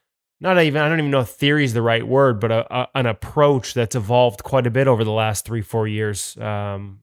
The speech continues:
in terms of mindset and that. I guess the Swedes, I think, call it box control, like that small little net in front of you instead of the big one behind you.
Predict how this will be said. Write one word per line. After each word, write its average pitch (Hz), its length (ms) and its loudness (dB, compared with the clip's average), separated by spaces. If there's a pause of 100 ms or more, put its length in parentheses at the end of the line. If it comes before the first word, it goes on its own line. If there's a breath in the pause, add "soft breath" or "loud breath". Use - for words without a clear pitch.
(120)
in 107 160 -12
terms 117 280 -2
of 104 100 -6
mindset 113 600 0
and 107 140 -2
that. 107 200 -6
I 127 60 -2
guess 131 240 -2 (220 soft breath)
the 131 100 -2
Swedes, 143 360 2
I 139 100 6
think, 127 180 0
call 131 200 6
it 110 120 -2
box 123 300 2
control, 107 420 -6
like 113 220 -4
that 110 180 -2
small 127 320 2
little 117 220 2
net 120 200 0
in 117 100 -10
front 131 260 2
of 113 100 -4
you 110 120 -6
instead 107 340 -6
of 98 100 -12
the 104 80 -10
big 113 220 -6
one 110 180 -6
behind 107 460 -8
you. 95 100 -16